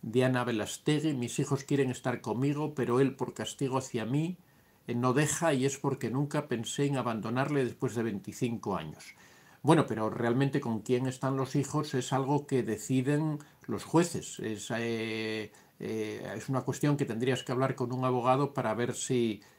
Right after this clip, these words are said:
si es posible, porque, eh, realmente estás arruinando tu vida y no creo que eso ayude a tus hijos tampoco en gran medida, pero bueno, ya digo que esas decisiones son cuestiones personales que cada uno debe valorar de acuerdo a sus circunstancias particulares.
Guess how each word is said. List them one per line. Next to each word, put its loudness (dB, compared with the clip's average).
si 0
es 0
posible, 2
porque, -2
eh, -2
realmente 6
estás 2
arruinando 2
tu 0
vida 6
y 4
no 6
creo 4
que 2
eso -2
ayude 2
a -6
tus -4
hijos -6
tampoco -4
en -4
gran -2
medida, 2
pero -2
bueno, -4
ya 0
digo 0
que -2
esas -4
decisiones 2
son 0
cuestiones -2
personales -4
que -4
cada -4
uno 0
debe 2
valorar 2
de -2
acuerdo 0
a 0
sus -4
circunstancias -4
particulares. -8